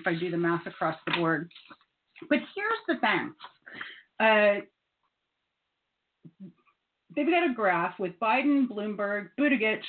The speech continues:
Klobuchar, Sanders, and Warren. And then all of the ways, uh, all, all of the predictions for delegates going down the list across all the states.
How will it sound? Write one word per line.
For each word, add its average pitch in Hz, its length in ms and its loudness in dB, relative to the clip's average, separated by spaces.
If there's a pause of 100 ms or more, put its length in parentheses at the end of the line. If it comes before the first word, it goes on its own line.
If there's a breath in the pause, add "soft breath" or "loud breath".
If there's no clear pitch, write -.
(180)
Klobuchar, 214 640 0
Sanders, 196 380 -2
and 185 200 0
Warren. 165 400 -2 (440 loud breath)
And 196 180 6
then 196 320 4 (140)
all 240 360 4
of 254 60 0 (140)
the 220 80 -2
ways, 208 480 2 (100)
uh, 202 220 2
all, 196 240 0 (240)
all 208 200 2
of 214 140 -2
the 214 100 0
predictions 202 880 -2
for 190 100 0
delegates 185 520 4 (160)
going 185 300 2
down 175 420 4 (360 soft breath)
the 202 60 0
list 196 360 4 (120)
across 175 460 -2
all 165 160 0
the 170 180 -4
states. 262 300 2